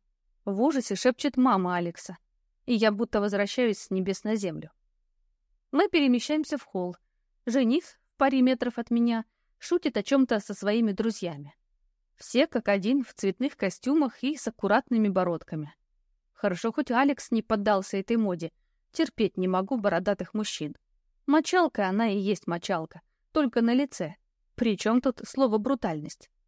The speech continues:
«Бороду отпусти, глава семейства», советует моему Алексу незнакомый пижон в ярко-жёлтом костюме. Я внимательно рассматриваю его друзей и прихожу к выводу, что они странные.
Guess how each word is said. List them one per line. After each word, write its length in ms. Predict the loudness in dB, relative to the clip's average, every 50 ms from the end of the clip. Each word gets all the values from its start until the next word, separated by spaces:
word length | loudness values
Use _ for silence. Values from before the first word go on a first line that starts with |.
| _ _ _ _ _ _ _ _ _ _ _ _ _ _ _ _ _ _ _ _ _ _ _ _ _
«Бороду 460 | -4 0 2 4 4 4 4 4 2 0
отпусти, 560 | 0 0 -4 -6 -6 -4 -4 -4 -4 -4 -10 _ _
глава 360 | 2 4 4 4 4 2 0
семейства», 640 | 0 0 0 0 0 0 -2 -4 -8 -14 -20 -20 _ _ _ _ _ _ _ _ _ _
советует 560 | -6 -2 0 0 2 0 0 0 -2 -4 -2
моему 380 | -2 -2 0 0 0 0 0 2
Алексу 480 | 2 2 2 0 -2 -6 -6 -6 -6 -4
незнакомый 600 | -2 0 0 2 0 0 0 0 0 2 0 0
пижон 400 | 0 0 0 0 0 -2 -2 -4 -8 _
в 40 | -6
ярко-жёлтом 800 | -2 2 2 2 2 2 0 -2 -2 -2 -4 -4 -4 -4 -4 -2
костюме. 520 | -2 -4 -4 -4 -6 -6 -6 -6 -10 -14 _ _ _ _ _ _ _ _ _ _ _ _ _ _ _ _ _ _ _ _ _ _ _ _
Я 200 | 0 2 4 4
внимательно 680 | 4 4 4 4 4 4 4 2 2 0 2 2 2 0
рассматриваю 760 | -2 -4 -2 0 0 0 0 0 -2 -4 -2 0 -2 -2
его 240 | 0 -2 0 0 0
друзей 540 | 0 0 -2 -4 -4 -2 -2 -2 -2 -2 -6 _ _ _ _ _ _ _
и 100 | -6 -6
прихожу 520 | -4 _ -2 -2 0 0 -2 -2 -4 -4
к 60 | -2
выводу, 420 | 0 0 0 0 0 0 -2 -2 -4
что 240 | -6 -6 -4 -2 0
они 380 | 2 2 2 2 2 0 -2 -6 _ _ _
странные. 640 | _ _ _ 0 2 4 4 4 2 -2 -6 -8 -14